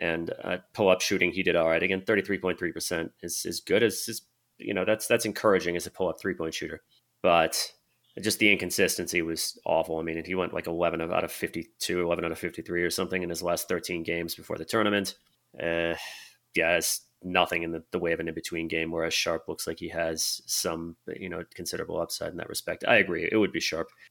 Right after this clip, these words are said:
and, and they would be swinging on the basis of upside. Ivey, i-, it's interesting. They both have questions. I mean, Ivey has questions about, can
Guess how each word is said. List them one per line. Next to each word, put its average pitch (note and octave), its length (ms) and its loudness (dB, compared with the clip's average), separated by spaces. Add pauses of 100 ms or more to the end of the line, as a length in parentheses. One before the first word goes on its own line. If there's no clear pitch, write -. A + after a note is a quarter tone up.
(220)
and, F2 160 -2
and F2 180 0
they F2 120 6
would E2+ 100 2
be F2 80 0
swinging E2 380 -2
on D#2+ 60 -4
the D#2+ 60 -6
basis D#2+ 360 -4
of E2 80 -8
upside. D#2+ 420 -4 (160)
Ivey, G2+ 480 4 (580)
i-, - 80 -4 (120)
it's - 160 0
interesting. A2+ 340 4
They F#2+ 120 2
both A#2+ 260 4
have A2 120 4
questions. - 600 0 (180)
I - 20 -10
mean, E2+ 160 -6
Ivey F2+ 300 4
has F2 160 2
questions F2 500 -2
about, E2+ 460 -2 (160)
can F2 480 -4